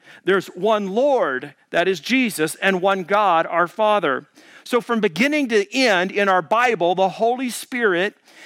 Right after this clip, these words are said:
is present. Three truths about the Holy Spirit. Number one, there is one God. Uh,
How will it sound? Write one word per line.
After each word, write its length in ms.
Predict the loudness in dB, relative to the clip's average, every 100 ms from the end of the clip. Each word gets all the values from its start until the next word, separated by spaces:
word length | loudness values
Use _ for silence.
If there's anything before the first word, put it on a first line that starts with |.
| -20 -20 -4
is 720 | 0 2 2 0 -2 -4 -14 _ _ _ -20 -18
present. 720 | -4 0 0 0 -4 -6 -20 -20 _ _ _ _ _ _ _ -4
Three 200 | -2 0
truths 340 | 0 0 0
about 240 | 0 -2 -2
the 80 |
Holy 240 | -2 0 -2
Spirit. 460 | -4 -2 0 0
Number 280 | 0 0 2
one, 300 | 2 2 2
there 220 | 2 2
is 100 | 0
one 300 | 0 0 0
God. 360 | 0 2 0 -4 -12 _ _ _ _ _ _ _
Uh, 220 | -2 -2